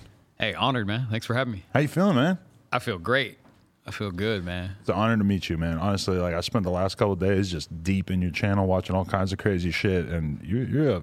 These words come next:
Speaker 2: an, an excellent top-tier YouTuber as far as I'm concerned, my friend.
Speaker 1: Hey, that's humbling coming from you, 'cause I've, I've been watching you and Vlad for years now. Like, y'all are the
Speaker 2: Really?
Speaker 1: goats. I,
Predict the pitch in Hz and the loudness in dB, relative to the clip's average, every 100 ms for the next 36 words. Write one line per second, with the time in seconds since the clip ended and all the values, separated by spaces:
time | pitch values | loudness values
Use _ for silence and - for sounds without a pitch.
0 | - 101 92 - _ 98 92 120 143 - | -4 -2 -2 -4 _ -4 -2 0 -2 0
1 | 139 123 98 - - 110 - - 104 98 | 2 2 0 -2 2 2 2 0 2 2
2 | 90 - 90 78 80 - 85 80 78 76 | 0 -2 -4 -4 -6 -4 -2 -2 -4 -6
3 | - 82 78 - 82 76 - _ - 147 | -6 -4 -4 -4 -6 -6 -12 _ -2 0
4 | 131 127 147 147 156 127 107 110 104 123 | 0 0 0 0 -2 -4 -6 -6 -2 0
5 | 123 101 107 92 92 - - 127 127 123 | 0 -2 -4 -4 -8 -12 -4 -2 0 -2
6 | 127 127 120 110 120 110 107 123 120 95 | 0 0 0 0 -2 0 0 0 -2 -4
7 | - 107 104 98 95 85 - - - - | -4 -2 0 -2 -4 -6 -14 -10 -8 -8
8 | - - 117 139 151 123 147 151 135 - | -10 -2 2 4 4 4 2 4 4 8
9 | - 170 127 98 156 127 - 135 | 10 10 8 6 2 0 0 0